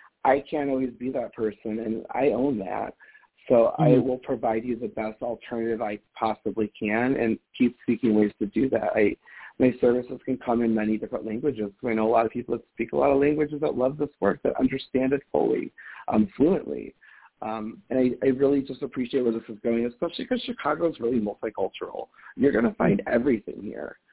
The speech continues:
Speaker 1: Um, I might not be able to match all that perfectly, but I'm gonna try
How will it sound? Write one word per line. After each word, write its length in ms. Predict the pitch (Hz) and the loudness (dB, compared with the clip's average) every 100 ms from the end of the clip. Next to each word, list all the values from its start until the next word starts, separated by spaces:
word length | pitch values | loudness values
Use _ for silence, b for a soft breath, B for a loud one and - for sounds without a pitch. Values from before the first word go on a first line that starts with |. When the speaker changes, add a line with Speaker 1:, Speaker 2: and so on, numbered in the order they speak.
| B B | B B
Speaker 1:
Um, 500 | - 113 110 104 107 - 107 120 113 _ _ _ - | 0 2 2 0 -4 -6 -18 -18 -20 _ _ _ 0
I 160 | 151 | 2
might 220 | 143 156 160 | 4 2 -2
not 160 | 151 | -2
be 80 | 160 | 0
able 120 | 139 | 0
to 40 | 113 | -2
match 380 | 104 117 131 147 | -4 -6 -6 -2
all 160 | 143 | -2
that 200 | 143 131 | -2 -6
perfectly, 520 | - 120 - - - | -4 -4 -6 -6 -4
but 180 | - 127 | -2 -4
I'm 180 | - 120 | -4 -4
gonna 200 | 139 131 | -2 -4
try 320 | - 123 80 | -4 -4 -4